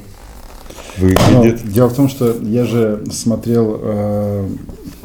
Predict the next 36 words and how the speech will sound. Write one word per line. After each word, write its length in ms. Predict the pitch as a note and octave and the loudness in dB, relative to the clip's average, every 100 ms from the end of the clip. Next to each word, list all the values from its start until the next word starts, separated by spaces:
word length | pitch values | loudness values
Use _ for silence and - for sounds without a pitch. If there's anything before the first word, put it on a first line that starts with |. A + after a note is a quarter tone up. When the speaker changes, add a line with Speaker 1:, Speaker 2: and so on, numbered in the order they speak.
| - - - - | -20 -20 -20 -10
Speaker 2:
фактически 600 | - A2 A#2+ A2 - - | -6 -2 0 -2 -2 -2
весь 240 | G#2+ A2 - | 0 -2 -2
процесс. 680 | G2 G2 - G#2 - - - - - - - - - - - | -4 -4 -2 -2 -2 -8 -12 -20 -20 -20 -20 -20 -16 -14 0
Speaker 1:
Да, 200 | A#2+ G#2 | 4 6
мы 140 | C3 | 6
об 100 | D3+ | 6
этом 200 | C#3 B2 | 6 6
много 260 | A#2+ A2+ G2+ | 6 6 6
говорили, 580 | F#2+ G2 G2 G#2+ D3 C3 | 6 6 6 4 4 2
мы 260 | G#2 G#2 | 4 4
неоднократно, 720 | G2+ A2 A2 A2 - G#2+ G#2 F2+ | 4 4 6 2 4 2 2 -2
кстати, 720 | - D#2+ F2 F2 E2+ E2 D#2+ | -4 -6 -4 -2 -2 -4 -6
встречались, 540 | - A2 G2 A2+ A#2 A#2 | -2 -2 2 4 4 4
Speaker 2:
Подготовки. 340 | - G3 - | 4 2 2
Speaker 1:
обсуждали 520 | G#2 G2 G2 A#2 B2 | 0 2 4 6 6
Speaker 2:
И 20 | C3 | 6
я 80 | |
просто, 260 | C3 - G2 | 4 2 2
я 60 | - | 0
пре-, 140 | - | 4
Speaker 1:
подготовки. 340 | A2+ A#2 C#3+ - | 4 2 0 0
Speaker 2:
я 160 | C3 | 0
прекрасно 500 | C3 C3 C#3+ C3 A#2+ | 0 -4 -4 -4 -6
знаю, 280 | G#2 D3+ D#3+ | -4 -4 -4
что 680 | D#3 - G#2+ G#2 G#2 G#2 - D3 | -6 -4 -2 -2 -2 -4 -8 -12
здесь, 560 | G2+ G#2 A2 B2+ B2+ - | -10 -6 -2 -2 -4 -6
э, 520 | G#2 G2 G2 F#2+ F#2+ F#2+ | -6 -4 -4 -4 -6 -10
вот 140 | G2 - | -12 -10
с 140 | - - | -10 -4
точки 320 | B2 A2+ - | -2 -2 -2
зрения 580 | G2+ A2 A2+ G2+ G2 G2+ | -2 0 0 0 -2 -4
сбора 440 | F2 G2 A2 A2 G2+ | -6 -2 0 2 0
и 40 | |
анализа 360 | G2+ G2 F#2 G2 | -2 -2 -4 -4
информации, 680 | G2 G#2+ A#2+ E3+ E3 A2 | -4 -2 -2 -2 -2 -4
тут 200 | F#2 B2 | -2 -4